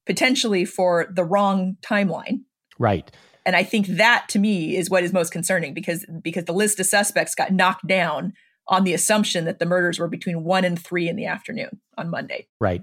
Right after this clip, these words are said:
Speaker 2: And so I think this applies, we're gonna get into this later. I think this applies to, for instance, when George Spiros is, uh, is questioned. Uh, and he's questioned about what he was doing on Monday in his alibi for Monday.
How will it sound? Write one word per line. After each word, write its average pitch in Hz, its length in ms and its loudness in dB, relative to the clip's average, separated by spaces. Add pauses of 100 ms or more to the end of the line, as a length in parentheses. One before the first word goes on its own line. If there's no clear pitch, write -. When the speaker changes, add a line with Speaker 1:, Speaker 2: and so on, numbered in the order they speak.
Speaker 2:
And 131 120 2
so 180 80 6
I 165 80 6
think 190 180 4
this 170 140 4
applies, 131 420 4
we're 123 100 2
gonna 117 140 4
get 101 140 4
into 117 160 4
this 98 200 2
later. 104 380 2 (440)
I 113 120 4
think 139 200 0
this - 160 2
applies 107 420 2
to, 101 100 -2
for - 180 -2
instance, 104 360 0
when 92 140 0
George 101 280 -4
Spiros 101 500 -2
is, 90 180 -8
uh, 82 300 -6 (140)
is - 140 -10
questioned. 78 500 -8 (640)
Uh, 87 280 -2
and 104 120 -2
he's 95 120 -4
questioned 113 380 0
about 95 220 0
what 101 120 0
he 101 60 2
was 95 180 -2
doing 98 220 -2
on 92 180 -2
Monday 101 440 0 (260)
in 104 80 -2
his 98 160 -2
alibi 104 380 4
for 95 180 -2
Monday. 92 380 0